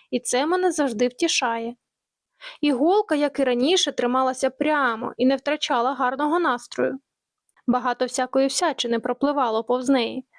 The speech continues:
Тріски, соломинки, шматки старих газет. «Подивіться, як пливуть», сказала циганська голка.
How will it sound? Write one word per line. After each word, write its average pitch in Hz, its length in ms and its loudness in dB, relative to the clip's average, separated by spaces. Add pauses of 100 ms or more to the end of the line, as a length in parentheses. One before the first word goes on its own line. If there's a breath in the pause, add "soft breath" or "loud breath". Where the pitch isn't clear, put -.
(320 soft breath)
Тріски, 262 640 0
соломинки, 262 880 2 (180)
шматки 254 420 -2
старих 247 360 -4
газет. 247 560 -2 (800)
«Подивіться, 381 520 0
як 254 220 -2
пливуть», 311 520 0
сказала 233 440 -2
циганська 240 520 -2
голка. 240 420 0